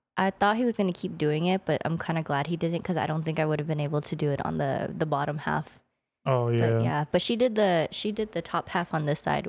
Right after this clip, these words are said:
Speaker 1: and it turned out really well.
Speaker 2: So how often did you, like, take a break in between those sessions?
Speaker 1: Um, I think we did our sessions, like, once a month.
Speaker 2: No, I mean, like,
Speaker 1: Oh, like
Speaker 2: during, like, it's, like, your fifteen minute break, you just go
Speaker 1: Oh,
Speaker 2: straight
Speaker 1: no.
Speaker 2: through the six hours?
Speaker 1: Uh, we did, like,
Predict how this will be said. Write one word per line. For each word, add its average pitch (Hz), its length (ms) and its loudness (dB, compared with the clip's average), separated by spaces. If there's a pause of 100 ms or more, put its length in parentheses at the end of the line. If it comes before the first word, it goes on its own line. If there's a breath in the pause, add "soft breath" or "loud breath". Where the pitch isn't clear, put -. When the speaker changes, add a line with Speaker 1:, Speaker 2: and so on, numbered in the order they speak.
Speaker 1:
and 165 160 -2
it 151 120 -4
turned 202 180 0
out 160 120 0
really 156 180 -2
well. 160 440 -4
Speaker 2:
So - 160 2
how 139 120 2
often 139 360 2
did 127 160 4
you, 127 80 4
like, 123 180 0
take 127 220 0
a 120 60 -2
break 123 340 0
in 127 60 -2
between 123 280 0
those 123 140 2
sessions? 147 400 -2
Speaker 1:
Um, 262 320 4
I 247 60 2
think 269 160 -2
we 320 100 0
did 294 240 0 (560)
our 220 140 2
sessions, 220 380 0
like, 214 100 2
once 185 260 0
a 190 40 -2
month. - 320 -4 (840)
Speaker 2:
No, 156 140 6
I 147 80 6
mean, 139 280 8
like, 120 180 4
Speaker 1:
Oh, 107 100 4
like 160 80 0
Speaker 2:
during, 131 560 4 (240)
like, 123 320 2 (300)
it's, 139 140 -2
like, 139 280 2
your 131 80 0
fifteen 139 320 0
minute 135 100 4
break, 143 120 4
you 151 80 4
just 139 180 4
go 269 100 6
Speaker 1:
Oh, 277 40 4
Speaker 2:
straight 269 180 4
Speaker 1:
no. 254 60 4
Speaker 2:
through 220 100 4
the 127 60 4
six - 240 0
hours? 240 380 6
Speaker 1:
Uh, 247 40 4
we 247 140 0
did, 285 280 2
like, 262 340 2